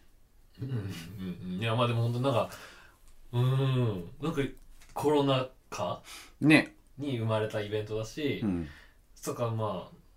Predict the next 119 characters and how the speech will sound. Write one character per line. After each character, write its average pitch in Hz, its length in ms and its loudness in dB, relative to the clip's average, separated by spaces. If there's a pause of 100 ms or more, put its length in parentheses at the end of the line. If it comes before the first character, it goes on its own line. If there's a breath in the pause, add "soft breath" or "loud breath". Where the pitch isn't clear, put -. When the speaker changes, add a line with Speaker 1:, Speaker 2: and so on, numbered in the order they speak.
(200)
Speaker 1:
そ - 160 -14
の、 107 100 -8
ト 208 140 -4
イ 196 40 -4
君 147 100 -8
と 131 80 -6
か 113 80 -4
も 107 140 -2
毎 135 180 0
回 156 160 -2
そ 170 120 -2
う 143 40 2
思 165 100 -2
っ - 20 -6
て 113 100 -6
る 101 40 -6
の 90 60 -8
も 87 60 -10
わ - 40 -18
か 104 80 -10
ん 98 40 -8
な 95 60 -10
い - 20 -8
け 131 60 -6
ど、 - 0 -
や 156 40 -2
っ - 40 -8
ぱ 151 60 -4
そ 175 160 -4
れ 196 80 0
で、 196 420 0
Speaker 2:
う 82 60 -8
ん。 85 260 -6 (320 loud breath)
Speaker 1:
大 170 100 -4
型 180 140 0
大 185 220 -2
会 180 160 2
ご 175 100 0
と 143 140 0
に 104 80 0
で 90 80 -4
は 85 60 -8
な 85 100 -10
い 85 60 -12
け - 80 -16
ど、 - 280 -18
Speaker 2:
う 107 100 -4
ん。 98 60 2
Speaker 1:
決 85 120 -4
し - 40 -12
て 92 80 -16
今 95 160 -10
回 87 120 -14
俺 90 160 -8
が 90 80 -8
行 87 60 -12
っ - 40 -20
た - 80 -14
の。 - 120 -10
で 160 60 -2
も 151 100 4
や 147 60 4
っ - 40 -6
ぱ 180 80 -2
り 175 60 -4
そ - 80 -8
こ - 140 -6
で 196 380 4
い 120 100 -6
ろ 135 140 0
ん 139 60 -2
な 135 80 -4
知 135 100 -8
り 131 80 -4
合 127 60 -2
っ - 80 -8
た 113 100 -8
人 117 100 -8
た 110 120 -4
ち - 140 -12
と、 151 360 -2
Speaker 2:
う 113 40 -4
ん。 95 180 -2
Speaker 1:
一 180 160 -2
回 - 240 6
こ 127 100 -4
こ 127 120 -4
の 120 100 0
タ 120 140 0
イ - 20 -2
ミ 120 120 -2
ン 117 60 -4
グ 117 100 -4
で 123 320 -2 (200)
会 131 180 4
え 127 40 6
る 104 120 -2
っ - 20 -16
て - 220 -14
い 92 60 -6
う 92 40 -6
の 92 80 -8
が 90 60 -6
す 107 160 -8
ご 120 100 -2
い 104 80 -4
今 104 220 -4
回 87 140 -12
楽 90 160 -10
し 92 140 -12
み 87 80 -12
だ 87 40 -14
っ 92 100 -16
た - 100 -18
の。 113 60 -14
Speaker 2:
お 117 320 6
ー。 107 40 2
Speaker 1:
前 98 160 2
日。 82 440 -4